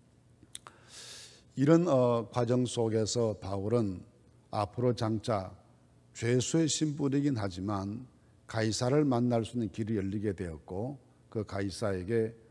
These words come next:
복음 전할 수 있는 기회를 가지게 되는 뜻밖의 역사가 전개되게 되었습니다.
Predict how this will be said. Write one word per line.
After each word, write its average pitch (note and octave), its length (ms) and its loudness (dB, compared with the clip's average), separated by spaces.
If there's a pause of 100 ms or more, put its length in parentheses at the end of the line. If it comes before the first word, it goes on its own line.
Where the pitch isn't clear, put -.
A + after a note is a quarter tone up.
(180)
복음 A#2 380 0
전할 A#2+ 340 2
수 B2 100 -4
있는 B2+ 160 2
기회를 G#2+ 380 -2
가지게 F#2+ 420 -6
되는 E2+ 400 -6 (560)
뜻밖의 D3+ 880 0
역사가 G#2 640 -4 (220)
전개되게 F2+ 880 -4
되었습니다. E2 720 -10